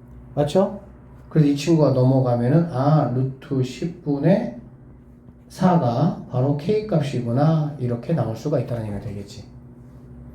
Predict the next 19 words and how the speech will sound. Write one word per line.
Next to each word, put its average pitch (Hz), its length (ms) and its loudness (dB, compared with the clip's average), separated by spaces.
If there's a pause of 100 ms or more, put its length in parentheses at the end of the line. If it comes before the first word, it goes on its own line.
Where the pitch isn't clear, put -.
(200)
그러니까는 180 540 6 (300)
이 208 880 4
방법을 170 800 6
가지고 147 800 4
구하셔도 151 760 2
상관은 196 520 0
없어요. 135 460 0
이게 165 280 4
원칙이니까 135 1040 2 (260)
고일 165 260 4
때 147 120 2
배웠던. 135 640 2 (280)
근데 196 200 2
이런 208 460 6
비율 202 360 2
관계를 190 480 2
좀 165 180 2
이용한다고 160 760 0
하면 156 600 2